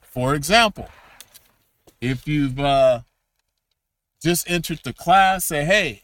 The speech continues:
I'm in class." Let 'em know. "Hey, Joe. Hey, Sue. Hey, Bob. Hey, Mac." Whoever they are, send 'em an email, whatever. "We spoke on this day. I'm glad to, uh, that you gave me your information. Thank you.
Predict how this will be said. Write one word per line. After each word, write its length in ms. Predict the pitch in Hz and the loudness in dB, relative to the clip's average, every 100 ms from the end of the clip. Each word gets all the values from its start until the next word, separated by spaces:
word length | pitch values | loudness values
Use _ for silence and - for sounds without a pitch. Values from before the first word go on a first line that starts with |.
| - | -8
I'm 180 | 123 151 | -4 -2
in 160 | 185 | -4
class." 580 | - 190 165 101 - - | -2 2 2 0 -8 -12
Let 180 | 107 127 | -8 -6
'em 140 | 143 | -4
know. 320 | 151 156 98 - | -4 -6 -6 -8
"Hey, 200 | 143 151 | -6 -6
Joe. 500 | 127 156 156 160 143 - | -4 -4 -4 -6 -10 -14
Hey, 180 | 143 156 | -8 -6
Sue. 540 | 147 - 160 160 156 143 | -6 -2 -2 -2 -4 -6
Hey, 180 | 147 | -4
Bob. 540 | 151 113 151 160 156 143 | -4 -2 -2 0 -4 -6
Hey, 180 | 147 151 | -6 -6
Mac." 500 | 147 156 160 156 _ _ _ _ _ _ - | -4 -4 -4 -6 _ _ _ _ _ _ -6
Whoever 400 | 131 156 170 165 | -2 0 -2 -2
they 100 | 160 | 2
are, 300 | 165 160 160 | 2 2 -2
send 240 | - 156 | -8 -6
'em 100 | 156 | -6
an 80 | 147 | -6
email, 440 | 151 156 156 156 139 | -6 -6 -6 -8 -8
whatever. 480 | 131 156 165 165 156 _ _ _ _ | -4 -4 -2 -6 -10 _ _ _ _
"We 120 | 120 | -6
spoke 380 | 113 - 165 156 | -6 -2 -2 -2
on 180 | 139 127 | -4 -2
this 240 | 160 170 | -2 -4
day. 480 | - 160 170 165 160 - _ _ _ _ - | -4 -2 0 -2 -4 -12 _ _ _ _ -10
I'm 140 | 110 | -8
glad 560 | 95 131 156 156 151 - | -2 0 2 2 -2 -6
to, 320 | 151 139 135 | -8 -6 -4
uh, 300 | 131 120 107 _ _ _ - | -4 -6 -8 _ _ _ -12
that 180 | 113 | -8
you 60 | 117 | -6
gave 260 | 110 160 156 | -2 -2 -2
me 120 | 156 | -6
your 120 | 151 | -6
information. 800 | 147 147 - 139 139 131 - 95 | -8 -8 -8 -6 -6 -8 -10 -12
Thank 300 | - 156 147 | -6 -6 -6
you. 200 | 160 147 | -8 -8